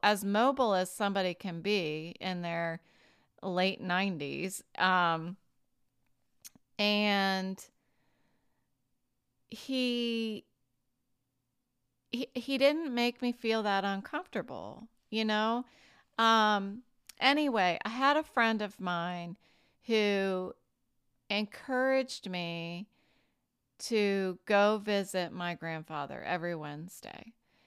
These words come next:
And thanks to that person, I stuck to that. And that person would even drive me there, um, just to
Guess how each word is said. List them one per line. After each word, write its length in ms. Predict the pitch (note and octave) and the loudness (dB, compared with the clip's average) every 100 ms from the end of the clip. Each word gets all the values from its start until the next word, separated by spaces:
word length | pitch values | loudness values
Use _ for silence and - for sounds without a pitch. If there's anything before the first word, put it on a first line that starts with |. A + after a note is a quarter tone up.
| _ _ - | _ _ -2
And 520 | F#3+ F#3+ F#3 F3+ F3+ - _ | 2 4 2 0 -4 -12 _
thanks 460 | G3+ A3+ C4+ - - | 2 2 0 -4 -10
to 280 | - A3 G3+ | -4 -2 0
that 340 | G3 F#3+ - | 2 0 -2
person, 920 | - A3+ A#3 A#3 - D3 D3 D#3 F#3 G3+ _ _ _ _ - | -8 -4 -4 -6 -8 -8 -8 -10 -10 -14 _ _ _ _ 0
I 200 | G3+ G#3 | 2 2
stuck 560 | - - G#3 A3 - | -4 -2 0 0 -4
to 120 | - - | -10 -4
that. 420 | C3 F#2+ G#2 - _ - | -4 -4 -6 -14 _ -4
And 520 | F#3+ F3 F3 F3 E3+ - | 0 2 2 -2 -4 2
that 180 | G#3 F#3 | 2 2
person 360 | B3+ A#3+ A#3 | -2 -2 -2
would 120 | G#3+ G#3 | -2 -2
even 280 | G3 F#3 | -2 -4
drive 460 | E3 F3 F#3+ G3+ - | -4 0 2 2 -4
me 200 | D#3+ C#3+ | -8 -8
there, 360 | - - - - _ _ _ _ _ - | -10 -14 -14 -18 _ _ _ _ _ -4
um, 720 | F#3 F3 D#3+ D3+ C#3+ E3+ G#3+ _ _ _ _ - | 2 4 4 0 -4 -10 -14 _ _ _ _ -16
just 460 | F#3 G#3 G#3 G3+ - | -2 2 2 0 -4
to 420 | G#3+ F#3+ F3 | -2 -2 -2